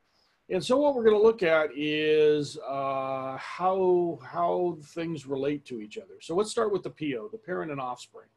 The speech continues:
Uh, so if you look at P O and they're together, uh, spatial correlation is about thirty-three percent. Um, if they're, uh, adopted and the kids are not with the parents, the, the ratio is only twenty-four percent.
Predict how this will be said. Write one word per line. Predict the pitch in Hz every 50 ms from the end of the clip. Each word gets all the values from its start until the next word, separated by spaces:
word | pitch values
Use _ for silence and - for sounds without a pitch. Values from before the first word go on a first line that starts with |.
| _ _ _ _ _ _ _ _ _ _ _ _
Uh, | 147 143 135 131 131
so | - - 160
if | 156 143
you | 175 196
look | 220 220 226
at | 226 220
P | 185 202 202
O | 190 180 170
and | 170 165 160
they're | 151 156
together, | 147 151 151 147 127 120 113 117 123 127 - _ _ -
uh, | - 127 131 127 127
spatial | 120 - - 170 170 170 - - 180 175 170 156
correlation | 147 - 165 156 147 143 139 139 143 131 - - 135 131
is | 127 117
about | 113 120 120 113 -
thirty-three | 123 120 117 117 113 113 120 120 117
percent. | 113 113 110 - 110 110 _ _ _ _ _ _ _ _ _ _ _ _ _ _ _ _ _ _
Um, | 143 143 139 135 135 135 131 127 127 120 _ _ _ _ _ _ _ _ _ _ _ _ _
if | 170 156 151 147 -
they're, | 175 160 156 156 151 151 151 151 151 147 151
uh, | 143 139 135 139 143
adopted | 147 139 165 160 175 190 185 - 196 190 180 185
and | - 139 151 147 143
the | 139
kids | 139 - 160 175 165 151
are | 151 143
not | 143 175 226 233 196
with | 180 165 143
the | 143 131
parents, | - 131 131 123 123 123 123 117 - -
the, | _ 139 127 127 127 127 127 117 95 117
the | 131
ratio | 120 123 127 131 143 139 - - 139 135 135 135 131
is | 107 113 123 120 117
only | 113 123 127 127 123 120
twenty-four | 120 - - 131 127 120 - 180 196 190 180
percent. | - 147 143 - 139 127 123 120 _ _